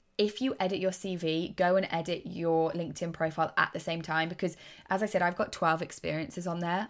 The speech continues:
I can't remember half of what I used to <laughs> do. So it's a really, really good habit to get into, to, as you update your C V, go and update your LinkedIn. Now, I'm sorry, you can hear me clicking in the background. I'm literally clicking on my LinkedIn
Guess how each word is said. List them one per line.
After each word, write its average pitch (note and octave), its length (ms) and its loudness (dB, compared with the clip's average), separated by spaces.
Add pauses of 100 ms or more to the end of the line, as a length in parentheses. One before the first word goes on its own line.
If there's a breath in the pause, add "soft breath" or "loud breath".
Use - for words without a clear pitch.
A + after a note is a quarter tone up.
I F#3+ 140 2
can't G3+ 200 0
remember F3 440 2 (280)
half F3 320 2
of E3 80 -8
what E3 140 0
I D#3+ 40 0
used D#3+ 260 -4
to C4 100 2
<laughs> - 220 0
do. A#3+ 340 4 (260 loud breath)
So - 160 4
it's G#3 300 4
a G#3+ 60 2
really, G#3+ 440 -2
really F#3 560 -4 (100)
good F3 340 2
habit - 380 -4
to F#3 100 -8
get E3+ 260 -2
into, E3 340 -4
to, D#3+ 300 -6
as F3+ 260 2
you G3 80 2
update E3+ 300 0
your - 80 -6
C E3 240 -6
V, D#3+ 280 0 (360 loud breath)
go E3 320 6
and F3 100 -2
update - 380 -2
your D#3+ 100 0
LinkedIn. F3 720 -4 (340 loud breath)
Now, F3 120 -2
I'm E3 100 -2
sorry, E3 200 2
you D#3 80 -2
can E3+ 120 -6
hear E3 120 -4
me D#3+ 80 -6
clicking E3 400 -10
in D#3 60 -4
the D#3+ 60 -8
background. E3 340 -4
I'm D#3 80 -4
literally D#3+ 480 -4
clicking E3 320 -10
on D#3 60 -6
my D#3 120 -4
LinkedIn D#3 360 -8